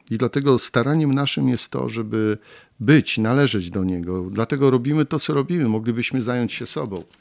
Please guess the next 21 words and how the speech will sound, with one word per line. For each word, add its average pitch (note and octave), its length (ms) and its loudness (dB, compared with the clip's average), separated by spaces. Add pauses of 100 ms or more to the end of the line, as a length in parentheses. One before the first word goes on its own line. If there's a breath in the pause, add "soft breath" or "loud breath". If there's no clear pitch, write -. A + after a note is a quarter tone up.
(360 loud breath)
Wielu C3 200 -6
zajął G#2 320 -6
się - 160 -14
sobą A2+ 500 -6
i G2+ 280 -10
co A2 160 -6
z - 100 -12
tego? F#2 400 -12
Ale C#3 140 -6
wolimy D#3+ 360 -4
zająć D3+ 340 0
się D3 160 -2
Panem A2 480 -2
i G#2 80 -6
poznać, A2+ 580 -8
co A#2 140 -6
Pan A#2+ 320 -4
myśli F#2 300 -8
na E2 120 -10
ten F2+ 200 -12
temat. - 380 -12